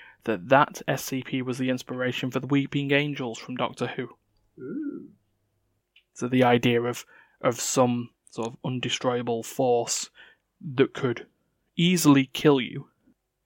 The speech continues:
Speaker 1: but they have to, you have to not be seeing them in order to do it. So,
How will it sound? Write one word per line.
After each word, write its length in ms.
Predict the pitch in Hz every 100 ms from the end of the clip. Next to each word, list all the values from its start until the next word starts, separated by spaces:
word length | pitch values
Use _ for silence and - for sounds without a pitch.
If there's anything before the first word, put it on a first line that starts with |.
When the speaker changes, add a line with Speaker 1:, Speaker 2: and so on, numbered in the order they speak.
| _
Speaker 1:
but 380 | 147 131 127 123 - _ _ _ _ _ _ _ _ _ _ -
they 180 | 131 123
have 240 | 117 123 -
to, 380 | - 123 123 - _ _
you 260 | - 135 127
have 160 | 131
to 120 | - 131
not 300 | 131 135 165
be 120 | 127
seeing 360 | - 127 131
them 220 | 131 131 131
in 80 |
order 240 | 131 135 131
to 140 | -
do 200 | 135 123
it. 100 | - - _ _ _ _ _ _ - -
So, 400 | - 131 123